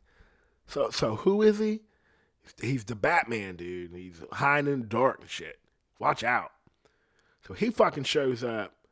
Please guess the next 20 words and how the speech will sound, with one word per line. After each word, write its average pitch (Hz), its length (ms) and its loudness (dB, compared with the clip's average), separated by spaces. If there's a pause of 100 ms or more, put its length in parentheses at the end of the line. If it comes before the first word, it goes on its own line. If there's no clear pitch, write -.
(360)
and, 107 320 -8
like, 90 420 -14 (680)
beats 185 260 4
the 135 100 0
piss 170 320 2
out 107 160 -2
of 107 40 -4
everybody 117 600 4
in 107 100 -4
this 101 160 -10
club, 101 560 -4 (1300)
trying 165 320 6
to 160 40 2
get 151 200 4
his 131 120 6
way 127 320 4
in 127 120 2
there 113 280 -2
to 98 80 -10
Penguin. 131 520 -2